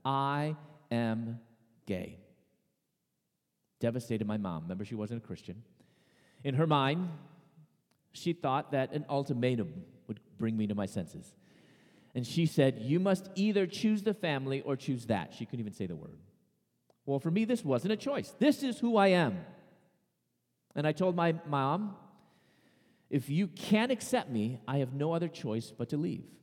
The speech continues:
So I left home, and I went back to Louisville. My mom was crushed. Timing couldn't have been any worse. After years of living as non-Christians,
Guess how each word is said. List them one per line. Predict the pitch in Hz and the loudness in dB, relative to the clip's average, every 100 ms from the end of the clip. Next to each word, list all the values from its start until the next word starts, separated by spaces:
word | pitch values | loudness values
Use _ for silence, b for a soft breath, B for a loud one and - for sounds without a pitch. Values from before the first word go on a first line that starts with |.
| _ _ _ _ _ _ _ _ _ _ _ _ | _ _ _ _ _ _ _ _ _ _ _ _
So | - 120 | -6 -2
I | |
left | 117 117 160 | 0 -2 -2
home, | 165 95 127 - - _ _ _ _ _ _ _ _ _ _ - | -4 -4 -8 -12 -20 _ _ _ _ _ _ _ _ _ _ -10
and | 104 | -6
I | |
went | 101 104 | -4 -4
back | 101 95 | -6 -6
to | 98 | -6
Louisville. | 92 85 78 - - _ _ _ _ _ _ _ _ _ _ _ _ _ _ _ _ _ | -8 -8 -12 -18 -20 _ _ _ _ _ _ _ _ _ _ _ _ _ _ _ _ _
My | 110 117 | -2 0
mom | 113 113 | 2 0
was | 117 | -4
crushed. | - 143 113 - - - - _ _ | -8 -6 -6 -10 -20 -20 -20 _ _
Timing | - 123 120 120 | -8 -6 -4 -4
couldn't | 143 117 | -4 -4
have | 107 | -4
been | 104 | -6
any | 104 113 | -6 -6
worse. | 107 90 - - - _ b b b b b b - | -6 -8 -12 -20 -20 _ b b b b b b -4
After | 123 135 | -2 0
years | 127 123 | 0 0
of | 113 110 | -2 -4
living | 117 120 123 | -2 -2 0
as | 113 | -2
non-Christians, | 117 113 120 - 101 - 104 113 120 - | 0 -2 -2 -6 -8 -6 -8 -8 -12 -18